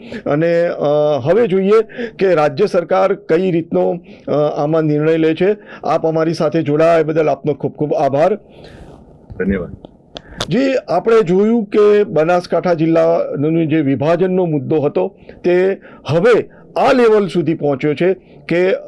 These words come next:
Speaker 1: કેટલાક ગામના લોકો અને તાલુકાના લોકો એમ કહી રહ્યા છે કે અમને જે જિલ્લો ફાળવવામાં આવ્યો છે તે યોગ્ય છે. હવે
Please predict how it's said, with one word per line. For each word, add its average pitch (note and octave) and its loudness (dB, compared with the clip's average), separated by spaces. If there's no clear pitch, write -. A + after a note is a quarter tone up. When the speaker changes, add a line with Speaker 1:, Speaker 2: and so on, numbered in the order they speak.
Speaker 1:
કેટલાક B3+ 2
ગામના E3+ 2
લોકો F#3+ 0
અને D#3+ -2
તાલુકાના F3+ -2
લોકો D#3+ -2
એમ D#3 -2
કહી D3 -2
રહ્યા D3 2
છે D#3+ -4
કે F3 -2
અમને D#3+ 0
જે E3 0
જિલ્લો C#3 -2
ફાળવવામાં C#3+ 0
આવ્યો D3+ 0
છે G3 0
તે D#3+ 0
યોગ્ય C3 0
છે. A2 -4
હવે F#3 2